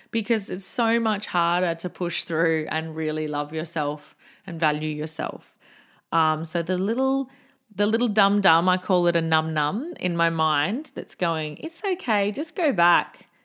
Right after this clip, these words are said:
Just, just go back, Jess. Go back to being petty. Go back to that lower mind, surface shit instead of really dealing with what's going on."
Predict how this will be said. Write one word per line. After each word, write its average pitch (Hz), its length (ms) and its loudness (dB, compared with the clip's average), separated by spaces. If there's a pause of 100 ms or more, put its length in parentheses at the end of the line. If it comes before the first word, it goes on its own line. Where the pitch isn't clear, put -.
(140)
Just, - 380 -6
just - 320 -8 (200)
go 254 340 2 (140)
back, 202 360 4
Jess. 147 400 -6
Go 180 200 -4
back 185 260 -6
to 220 100 -6
being 202 300 -2
petty. 151 400 -4
Go 165 180 -4
back 175 300 -4
to 233 120 -4
that 202 320 -2 (380)
lower 185 320 4
mind, 165 720 -2 (380)
surface 175 580 2
shit - 500 -4
instead 170 380 -4
of 170 200 -4
really 170 600 -2
dealing 170 420 0
with 165 200 -4
what's 160 240 -2
going 156 340 0
on." 147 380 -6